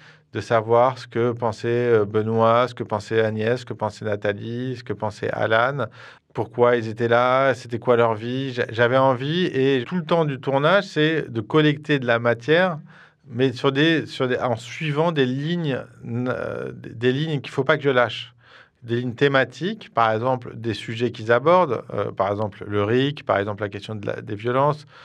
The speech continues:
la, par exemple, il y avait aussi des, des, des, des lignes que j'ai suivies,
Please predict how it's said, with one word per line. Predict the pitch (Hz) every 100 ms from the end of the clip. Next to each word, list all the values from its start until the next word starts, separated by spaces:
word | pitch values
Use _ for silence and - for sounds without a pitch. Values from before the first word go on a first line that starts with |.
| - - _
la, | 107 104 104 104 98
par | 101
exemple, | 107 110 110 104 107 - - -
il |
y |
avait | 110 123
aussi | 120 110 139
des, | 120 113
des, | 113 107 -
des, | - 120 117 107 117
des | 110 110
lignes | 113 131 131 117
que | 104
j'ai | 101
suivies, | 95 - 113 110 120 123